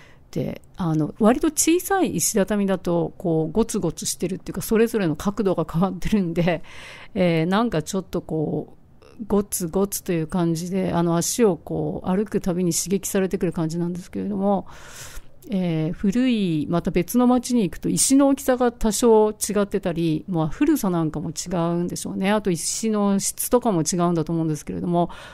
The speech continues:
すべすべしてたりするんですよね。そうすると今度滑るかなっていうぐらいの感じで、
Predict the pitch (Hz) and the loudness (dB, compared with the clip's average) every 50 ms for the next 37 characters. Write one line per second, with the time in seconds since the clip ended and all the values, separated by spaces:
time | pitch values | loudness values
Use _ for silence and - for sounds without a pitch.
0 | - - - - - - - 302 311 349 320 - - 180 165 156 - - - 175 | -20 -18 -6 0 0 4 4 6 6 6 4 4 0 -2 -2 -2 -2 -4 -4 -4
1 | 180 175 170 151 - - 180 175 175 180 160 - - 190 185 185 185 180 196 196 | -2 -2 -4 -4 -4 -4 -4 -4 -4 -4 -6 -8 -6 -6 -4 -2 -2 -2 -2 -4
2 | - - - - - - - - - - 247 233 226 - 254 247 247 254 - 247 | -6 -14 -20 -20 -20 -20 -20 -16 -6 0 0 0 0 0 -2 0 0 2 2 4
3 | 240 208 156 143 - - - - 190 156 226 269 269 226 - 165 156 151 147 160 | 2 2 2 -2 -4 -4 -4 -4 2 4 4 4 4 4 0 0 0 0 -2 -2
4 | 160 - - - 190 185 - 180 185 185 185 180 170 156 165 - 202 190 190 185 | -4 -8 -10 -8 -6 -4 -2 -2 -2 0 0 0 0 0 0 0 0 2 2 2
5 | 175 170 170 175 190 196 - - 196 196 180 185 180 190 180 190 202 208 202 180 | 2 2 2 2 2 0 -2 -2 -4 -2 -2 -2 -4 -4 -2 0 0 0 0 0
6 | 151 | -2